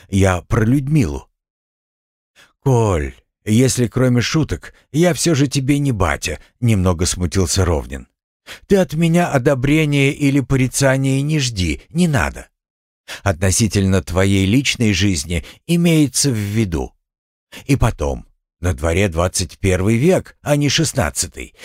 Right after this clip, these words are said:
Здесь Москва, а не Верона. Ты выбрал ее, она тебя. И только вам решать, как там у вас дальше сложится». «Уже хорошо», улыбнулся Коля.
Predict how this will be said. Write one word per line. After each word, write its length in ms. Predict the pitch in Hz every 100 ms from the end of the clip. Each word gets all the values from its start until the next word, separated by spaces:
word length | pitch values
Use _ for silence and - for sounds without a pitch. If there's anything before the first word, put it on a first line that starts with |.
| -
Здесь 400 | 127 123 202 -
Москва, 640 | 156 135 - 107 110 143 156
а 80 | 143
не 180 | 131 131
Верона. 560 | 123 104 82 65 64 _ _ _ - -
Ты 180 | - 98
выбрал 460 | 98 196 151 110 90
ее, 540 | 92 87 60 62 - _ _ _
она 320 | 87 87 95
тебя. 500 | 127 160 76 71 82 - _ _ _ _ _ _
И 120 | -
только 380 | 139 185 185 156
вам 340 | 110 104 139 131
решать, 540 | 113 - 87 82 - _ _ _ -
как 280 | 156 -
там 240 | - 98 90
у 140 | 113
вас 260 | 98 95 85
дальше 440 | 95 113 82 -
сложится». 680 | 95 135 107 - 76 - 87 _ _ _ _ _ _ _ _ _ _ - _
«Уже 340 | - 135 95 85
хорошо», 580 | - 82 82 - 78 - _ _
улыбнулся 600 | 107 92 85 95 82 107
Коля. 380 | 87 82 67 -